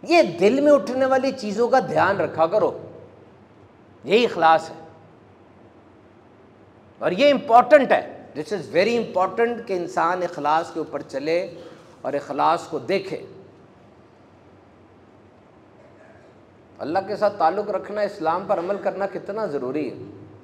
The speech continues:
वो डॉक्टर कह रहे हैं कि इस जंग में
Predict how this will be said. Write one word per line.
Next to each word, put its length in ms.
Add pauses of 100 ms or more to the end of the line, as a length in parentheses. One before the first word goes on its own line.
(120)
वो 60
डॉक्टर 320
कह 180
रहे 120
हैं 160 (520)
कि 280 (2500)
इस 160
जंग 200
में 360